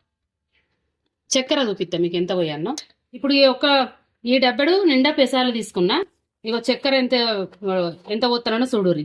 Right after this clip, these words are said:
ఒక డబ్బెడు పెసాలు తీసుకున్నా, ఇగో ఒక డబ్బెడు చక్కెర ఎత్తాన్న. ఇక ఇప్పుడు ఇది నేను పౌడర్ చేస్తా, మిక్సీ పట్టినాక అందులో పోసేటప్పుడు మీకు చూపెడతా.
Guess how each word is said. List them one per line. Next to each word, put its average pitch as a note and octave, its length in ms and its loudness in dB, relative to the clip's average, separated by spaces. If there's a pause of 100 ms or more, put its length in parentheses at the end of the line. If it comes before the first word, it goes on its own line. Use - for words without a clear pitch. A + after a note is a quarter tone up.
(120)
ఒక C#4 180 -6
డబ్బెడు C4 280 4 (100)
పెసాలు B3+ 380 2 (100)
తీసుకున్నా, G3 380 -2 (500)
ఇగో A#3+ 180 2
ఒక B3+ 200 0
డబ్బెడు A#3+ 280 -2 (500)
చక్కెర C4 320 0
ఎత్తాన్న. F3 280 -4 (1700)
ఇక A#3+ 140 -2
ఇప్పుడు D4 200 4
ఇది D4 120 6
నేను C#4+ 140 4 (140)
పౌడర్ C4 340 6
చేస్తా, F3+ 180 -2 (100)
మిక్సీ B3+ 240 -6
పట్టినాక A#3 380 -4
అందులో A3+ 180 -4
పోసేటప్పుడు A3 440 -6
మీకు G#3+ 140 -14
చూపెడతా. G3 220 -12